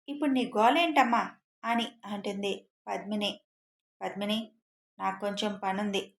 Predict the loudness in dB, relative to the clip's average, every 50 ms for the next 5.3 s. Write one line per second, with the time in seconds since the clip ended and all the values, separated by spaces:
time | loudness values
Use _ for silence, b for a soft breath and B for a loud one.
0 | _ -8 -6 -4 -2 -2 0 0 0 0 0 -4 _ _ _ _ _ _ _ _
1 | _ -12 -8 -6 -4 -4 -4 -2 0 0 0 0 -2 -2 -2 0 0 2 2 0
2 | 0 -2 0 0 0 -2 0 2 2 2 2 0 -8 -10 _ _ _ _ _ _
3 | _ _ -10 -2 0 0 0 0 -4 2 4 4 4 4 2 -2 -2 -2 -2 -4
4 | -4 -2 -2 0 0 0 -2 -2 -4 -4 -4 -4 -4 -6 -6 -8 _ _ _ _
5 | _ -6 -4 -4 -4